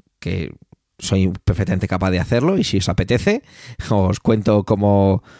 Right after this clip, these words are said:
cómo utilizo las nuevas tecnologías, aunque esto Emilcar lo está últimamente diciendo de, de manera muy intencionada. Lo que quiero transmitir es que estas empresas han logrado crear un departamento de marketing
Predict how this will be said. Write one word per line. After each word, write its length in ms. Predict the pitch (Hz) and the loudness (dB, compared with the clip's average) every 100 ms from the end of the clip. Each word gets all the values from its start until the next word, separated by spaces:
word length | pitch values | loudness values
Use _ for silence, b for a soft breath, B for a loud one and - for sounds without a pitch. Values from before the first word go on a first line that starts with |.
| B B - | B B -2
cómo 220 | 107 107 | 2 2
utilizo 400 | 101 104 98 104 | 2 2 2 2
las 220 | 101 104 | 0 0
nuevas 360 | 101 101 101 95 | 0 2 2 2
tecnologías, 600 | 104 95 95 - 110 107 | 0 2 2 2 2 2
aunque 200 | - 101 | 0 0
esto 360 | 170 101 95 - b b - | 0 2 0 -2 b b 0
Emilcar 440 | 95 107 104 90 | 2 2 2 0
lo 80 | 95 | 2
está 160 | 90 98 | 2 0
últimamente 680 | 98 92 98 95 92 92 B B B 104 | 2 2 2 2 2 0 B B B 0
diciendo 560 | 104 - 104 98 98 | 2 4 2 4 4
de, 320 | 95 95 92 - | 4 4 2 0
de 140 | 98 | 2
manera 260 | 95 98 98 | 2 2 2
muy 160 | 101 | 2
intencionada. 720 | 98 95 98 95 98 95 120 - B B B B B B | 2 0 0 0 0 0 -2 -4 B B B B B B
Lo 240 | 110 117 110 | 2 2 2
que 340 | 120 113 104 | 2 2 2
quiero 200 | 113 160 | 0 0
transmitir 560 | 202 208 190 170 185 - | 2 2 2 2 0 0
es 140 | - - | -2 -2
que 80 | |
estas 180 | 165 160 | -2 0
empresas 300 | 160 147 151 | 2 2 2
han 80 | 147 | 2
logrado 320 | 147 139 139 | 2 2 2
crear 180 | 139 131 | 2 2
un 140 | 131 | 2
departamento 540 | 123 214 113 104 110 147 | 0 0 0 2 2 2
de 40 | |
marketing 440 | 143 139 131 127 | 0 0 0 0